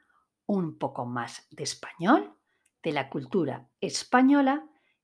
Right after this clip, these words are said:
y de sus costumbres. Una manera sencilla de hacerlo es a través de este pequeño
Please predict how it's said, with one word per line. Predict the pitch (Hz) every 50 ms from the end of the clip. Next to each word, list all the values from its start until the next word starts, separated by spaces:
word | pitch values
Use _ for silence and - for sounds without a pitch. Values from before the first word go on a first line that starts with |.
| _ _
y | _ 190 175
de | 156 151
sus | - - - 165 - - -
costumbres. | - 127 123 - - - 139 120 120 120 - - - - - - - _ _ _ _ _ - - _ _ _ _
Una | - 180 170 170 170 170 180
manera | 190 202 202 214 233 233 220 - 127 117 -
sencilla | - - - 143 127 127 123 - - 170 151 - 139 127 127 - _ _
de | - - - 170 151
hacerlo | 147 131 - - 190 214 269 302 311 311 339 349 381 - _ _ _ _ _
es | _ 165 143 131 - - - _ _
a | 262 269 -
través | 185 165 147 160 185 196 196 - - _ _ -
de | 185 175 151 165
este | 196 196 - - - 240 240 - - _
pequeño | _ 156 131 - - 165 156 160 175 185 - - - _